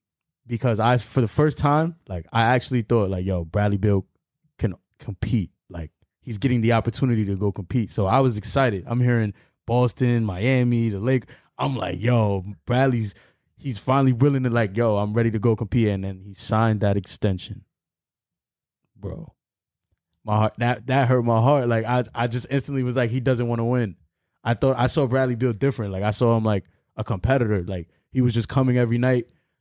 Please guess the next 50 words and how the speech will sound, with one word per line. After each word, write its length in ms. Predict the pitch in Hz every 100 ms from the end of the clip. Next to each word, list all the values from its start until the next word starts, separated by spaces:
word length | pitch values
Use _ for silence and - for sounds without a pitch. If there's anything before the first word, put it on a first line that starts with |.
| -
to 100 | 110
win. 340 | 110 139 104 95
But 180 | 98 101
now 200 | 123 127
I 80 |
see 200 | 117 -
him 140 | 117 110
like 280 | 104 95 -
he, 240 | 117 107 _
he 120 | 110
wants 360 | 107 110 113 -
his, 300 | 117 101 - _ _
he 100 | 123
wants 220 | 127 135
his 160 | 143 117
numbers. 280 | 113 110 104
He 60 |
wants 200 | 120 120
to 40 | 113
be 140 | 110
that 180 | 107 104
guy. 320 | 110 101 90 - _ _ _ _ _ - _ _ _ _ -
Everything 360 | 123 127 123
else 240 | 120 117 -
comes 400 | - 107 90 - -
next. 440 | 107 90 - - _ _ _ _ _ _ _ _ _
That's 200 | - 120
how 100 | 123
I 80 | 117
feel 300 | 110 127 113 -
about 280 | 104 104
him 100 | 104
now. 240 | 104 117 95
Like, 160 | 95
now 140 | 104 107
that 100 | 101
I 60 |
look 160 | 107 131
at 60 | 110
him, 100 | 101
because 260 | 95 104
it's 120 | 98
like, 200 | 104 98 - _ _ _ _
you 60 | 127
had 100 | 120
the 80 | 107
chance 280 | - 127
to 100 | -
go 160 | 104 113
play 400 | - 117 107